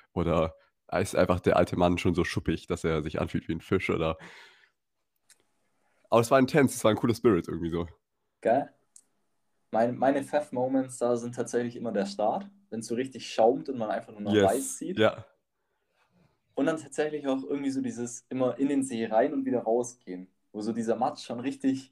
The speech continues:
Speaker 2: keine Ahnung, knietief fast ist. Und man so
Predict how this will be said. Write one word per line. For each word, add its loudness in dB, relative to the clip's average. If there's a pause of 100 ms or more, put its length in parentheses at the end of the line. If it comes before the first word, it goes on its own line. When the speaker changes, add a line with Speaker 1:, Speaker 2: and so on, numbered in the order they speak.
(140)
Speaker 2:
keine -4
Ahnung, -2
knietief -8
fast 0
ist. 0 (1000)
Und 2
man 4
so 2